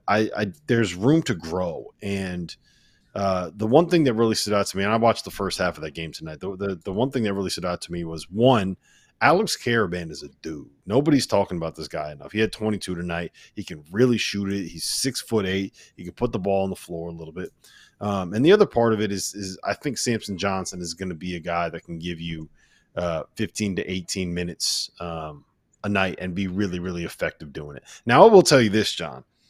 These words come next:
and, uh, this is part of my vaulted challenge to you guys tonight, because if you look at the, uh, the Bet M G M odds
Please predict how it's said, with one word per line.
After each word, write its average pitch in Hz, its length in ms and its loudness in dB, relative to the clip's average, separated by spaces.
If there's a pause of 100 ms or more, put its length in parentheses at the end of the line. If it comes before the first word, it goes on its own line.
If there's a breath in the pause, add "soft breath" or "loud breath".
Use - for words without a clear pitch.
(300)
and, 104 480 -4
uh, 90 400 2 (120)
this 110 240 0
is 123 80 2
part 127 260 8
of 104 80 4
my 101 120 4
vaulted 92 380 -2
challenge 87 460 -4
to 82 100 -10
you 80 80 -10
guys 78 320 -8
tonight, 78 260 -14 (380)
because 101 540 0 (280)
if 131 160 0
you 214 140 4
look 151 420 10 (140)
at 117 180 -4
the, 113 320 2
uh, 95 220 0
the 90 160 -2
Bet 107 260 0
M 107 180 -2
G 95 220 -2
M 92 160 -4
odds 80 480 -8